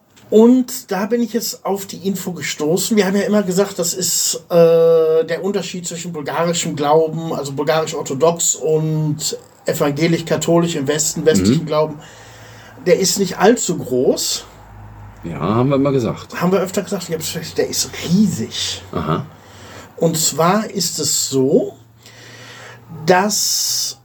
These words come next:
Speaker 1: das Neue Testament, jetzt muss ich ein bisschen in Theorie gehen, das Neue Testament in Griechisch verfasst wurde. Und das Alte Testament, was ja baugleich ist mit der, äh, mit den jüdischen Schriften,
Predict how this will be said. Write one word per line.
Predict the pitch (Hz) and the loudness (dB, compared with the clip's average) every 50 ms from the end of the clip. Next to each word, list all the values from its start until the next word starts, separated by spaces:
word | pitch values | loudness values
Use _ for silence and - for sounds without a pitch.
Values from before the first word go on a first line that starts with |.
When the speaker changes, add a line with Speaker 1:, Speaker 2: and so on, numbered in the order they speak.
| _ _ _ _ _ _ _ _ - - | _ _ _ _ _ _ _ _ -14 0
Speaker 1:
das | - 165 156 147 - - - - - 143 | 2 2 2 2 2 0 0 -2 -2 -2
Neue | 147 147 143 147 160 180 233 277 262 233 - | -2 -2 0 2 4 4 6 6 4 4 2
Testament, | - 190 175 - - 190 185 202 196 | 0 -4 -4 -2 -2 -2 -2 -2 -4
jetzt | 190 - | -4 -6
muss | 226 208 | -8 -6
ich | - | -6
ein | 208 202 | -8 -10
bisschen | - - 208 196 185 | -8 -8 -8 -8 -8
in | 170 | -4
Theorie | - 180 180 170 170 165 208 226 | 2 4 4 4 4 4 2 2
gehen, | 180 151 147 160 208 269 - - - - - - - - - - - - - _ _ _ _ | 4 4 2 4 4 2 0 -2 -10 -20 -20 -20 -20 -20 -20 -20 -20 -20 -20 _ _ _ _
das | - 165 165 - - - 165 | 0 0 2 2 -2 -2 0
Neue | 165 175 214 277 302 269 269 | 4 4 4 6 4 2 0
Testament | - 208 202 - - - 175 170 165 165 180 226 294 277 - - - - - - - - - _ - - - - - - _ _ _ _ _ - - - - _ - - - - - - - - - - | -2 -4 -4 -4 -2 -2 -2 0 2 2 2 2 2 0 -4 -6 -6 -6 -6 -10 -14 -20 -20 _ -20 -20 -20 -20 -20 -20 _ _ _ _ _ -20 -20 -20 -20 _ -20 -20 -20 -20 -20 -20 -20 -18 0 4
in | 185 196 208 214 214 214 202 - - - _ | 6 6 8 6 4 2 0 -2 -8 -16 _
Griechisch | - 156 151 156 175 202 190 175 - 131 - - - | -14 -10 -2 0 2 2 2 2 -2 -4 -8 -8 -8
verfasst | - - - - - 120 - - - - - | -10 -10 -12 -12 -12 -8 -6 -6 -6 -8 -10
wurde. | - - - - - - - - - - - _ - - - - - - - _ - - | -14 -16 -14 -14 -14 -16 -18 -20 -20 -20 -20 _ -20 -20 -20 -20 -20 -20 -20 _ 0 0
Und | 165 165 160 156 - | 0 2 2 -2 -6
das | - 151 - - | -4 -4 -4 -4
Alte | - - 165 196 226 220 208 | 0 2 4 4 4 2 -2
Testament, | - 214 214 208 - 220 208 208 208 226 233 240 226 - - | -4 -4 -4 -2 0 0 2 4 4 4 2 0 0 0 -2
was | 185 170 - | -2 0 2
ja | - 165 156 143 139 - - | 2 0 0 0 -6 -12 -2
baugleich | 139 147 165 170 175 175 170 175 185 180 - - | 2 4 4 4 4 2 0 0 0 -2 -6 -8
ist | - 180 160 - - - 156 151 | -6 -4 -4 -4 -4 -6 -4 -4
mit | 151 139 147 - - | -4 -4 -6 -6 -4
der, | 143 139 135 127 127 127 123 123 120 123 127 127 123 123 123 120 117 117 123 117 - - - - 135 131 131 131 127 127 127 123 127 127 110 | -2 0 2 2 2 2 2 2 2 0 0 -2 -2 -2 -2 -2 -2 -4 -4 -4 -4 -6 -2 0 0 2 2 2 2 2 2 2 2 0 0
äh, | |
mit | 117 135 127 - | -2 -4 -4 -2
den | 131 123 123 | -2 -2 -2
jüdischen | 131 151 175 202 214 - - 220 208 | 0 0 -2 0 -2 0 0 -2 -2
Schriften, | - - 220 214 214 - - 294 | 0 -2 -4 -4 -4 -4 -4 -4